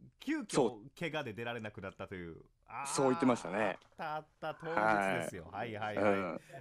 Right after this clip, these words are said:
Speaker 1: あ、あれ以来ですか。
Speaker 2: さようでございます。
Speaker 1: おー。
Speaker 2: はい。
Speaker 1: えーっと、今は新潟県の小千谷の方に、
Speaker 2: はい。
Speaker 1: まあ、いらっしゃるんですか？まさに。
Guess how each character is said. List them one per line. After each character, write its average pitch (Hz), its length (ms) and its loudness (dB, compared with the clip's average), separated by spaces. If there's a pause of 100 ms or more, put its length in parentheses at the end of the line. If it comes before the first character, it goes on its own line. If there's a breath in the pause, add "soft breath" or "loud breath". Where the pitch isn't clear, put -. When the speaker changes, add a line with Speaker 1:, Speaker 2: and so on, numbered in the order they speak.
Speaker 1:
あ、 131 300 -2
あ 143 60 2
れ 165 60 -4
以 180 100 -4
来 160 180 0
で 123 80 -6
す - 100 -12
か。 98 220 -6 (400)
Speaker 2:
さ - 260 2
よ 98 100 8
う - 20 4
で 101 80 6
ご 95 100 4
ざ 101 120 4
い 95 60 4
ま 98 100 4
す。 - 140 0
Speaker 1:
お - 20 6
ー。 82 140 4
Speaker 2:
は 131 260 8
い。 - 20 10 (680 loud breath)
Speaker 1:
え 185 180 0
ー - 40 -4
っ - 40 -16
と、 196 100 -4
今 214 280 0
は 127 240 2
新 147 380 -6
潟 147 340 -2
県 104 340 -6
の 101 380 -6 (200)
小 156 140 -2
千 - 80 0
谷 170 140 10
の 110 80 -2
方 110 120 -6
に、 90 80 -8
Speaker 2:
は 87 40 -14
い。 - 120 -20
Speaker 1:
ま 104 60 -8
あ、 104 40 -6
い 104 40 -6
ら 104 60 -6
っ 101 40 -6
し - 60 -10
ゃ 101 40 -8
る 82 60 -12
ん - 20 -14
で - 40 -16
す - 40 -20
か？ 113 100 -8
ま 110 120 -8
さ 92 140 -10
に。 76 100 -14